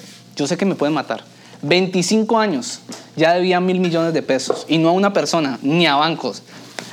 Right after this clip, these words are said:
a muchas personas, esclavizado de la apariencia, porque como les digo, uno lo veía y uno dice, "Este man, este man se ve bien,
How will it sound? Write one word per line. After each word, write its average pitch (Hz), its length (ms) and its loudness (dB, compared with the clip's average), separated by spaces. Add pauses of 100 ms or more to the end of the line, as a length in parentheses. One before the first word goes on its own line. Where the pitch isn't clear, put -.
(160)
a 156 200 2
muchas 247 600 4
personas, 135 680 -2 (320)
esclavizado 185 1040 2 (320)
de 185 220 4
la 175 280 4
apariencia, 170 840 0 (180)
porque 151 300 2 (160)
como 160 180 0
les 143 140 2
digo, 247 340 2 (120)
uno 151 180 2
lo 208 100 4
veía 175 240 2
y 214 40 0
uno 156 120 0
dice, 156 240 -2
"Este 135 160 -2
man, 143 180 -2 (720)
este - 140 -2
man 139 140 2
se 143 100 2
ve 135 140 2
bien, 120 500 -2